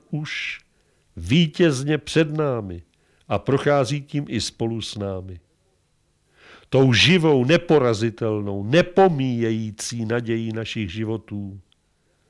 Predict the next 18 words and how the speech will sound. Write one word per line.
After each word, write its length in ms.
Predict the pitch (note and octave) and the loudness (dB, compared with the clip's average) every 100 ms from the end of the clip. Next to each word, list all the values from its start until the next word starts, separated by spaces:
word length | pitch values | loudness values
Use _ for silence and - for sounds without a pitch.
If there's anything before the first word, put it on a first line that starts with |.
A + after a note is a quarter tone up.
| _ _ _ _ | _ _ _ _
je 140 | A2+ G#2+ | 0 2
totiž 440 | A#2+ - B2 - | 0 0 -2 0
on 180 | C3 G#2+ | -2 -4
sám. 520 | - F2+ E2+ E2 E2+ F2 _ _ _ _ _ _ _ _ _ _ - - - | -4 -6 -6 -10 -16 -20 _ _ _ _ _ _ _ _ _ _ -20 -20 -4
A 80 | A#2 | 0
on 220 | - C3 | 4 2
sám 380 | A#2 - D#3 D#3+ | 2 2 4 4
je 80 | D#3+ | 2
i 180 | D3+ A2+ | 2 0
zárukou 580 | G#2 B2+ C3+ C3+ C#3 C3 | 2 2 2 0 0 0
konečného 640 | B2+ B2 A2+ B2+ A#2 G#2+ | -2 -4 -4 -4 -2 -2
vítězství, 880 | G#2+ A#2 C3 A#2+ - C3+ C#3 C#3+ C#3 _ _ _ _ _ _ _ _ | -6 -4 -6 -6 -10 -10 -10 -10 -14 _ _ _ _ _ _ _ _
na 100 | A2 | -2
němž 360 | A2+ A#2+ A#2+ - | 0 0 -2 -4
i 120 | - - | -4 -6
každému 760 | - C3+ C3 B2+ D#3 D#3 D3+ | 2 2 2 0 0 0 -4
z 120 | G#2+ | -2
nás 680 | A#2+ A#2+ F#2+ E2 - - - | -2 -2 -4 -8 -16 -20 -20